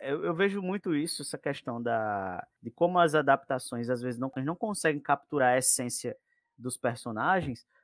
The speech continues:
quando a gente vê, por exemplo, o caso do Thor, né? O Thor do, do cinema, se, se o cara, o, o moleque ali, agora caiu mesmo,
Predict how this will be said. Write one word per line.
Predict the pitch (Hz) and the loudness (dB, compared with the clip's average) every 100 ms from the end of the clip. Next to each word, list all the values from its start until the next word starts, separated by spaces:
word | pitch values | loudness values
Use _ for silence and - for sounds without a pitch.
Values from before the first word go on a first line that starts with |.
| _ - | _ -4
quando | 147 156 165 175 185 190 185 180 165 156 - | 0 0 0 -2 -4 -4 -2 0 0 0 -2
a | 147 | -4
gente | 165 165 | -6 -4
vê, | 165 170 | -4 0
por | 175 | 4
exemplo, | 156 160 | 4 4
o | |
caso | 170 165 | 0 0
do | 214 | 0
Thor, | - 262 160 127 | 0 4 4 2
né? | 135 208 - | -6 -8 -8
O | 135 | -4
Thor | - 156 180 220 196 | 4 6 6 6 0
do, | 202 185 | -4 -4
do | 180 | -4
cinema, | - 185 156 160 196 220 | -4 -2 -2 -2 -4 -6
se, | 202 - 185 131 | -6 -8 -8 -8
se | - | -6
o | 220 | -6
cara, | - 175 151 143 147 | 4 8 8 8 4
o, | 156 147 | -2 -4
o | |
moleque | 147 165 139 135 139 | -2 2 2 2 -4
ali, | 123 117 | -2 -4
agora | 113 120 | -4 -6
caiu | 135 175 151 123 | -4 -2 -2 -4
mesmo, | 101 92 | -10 -12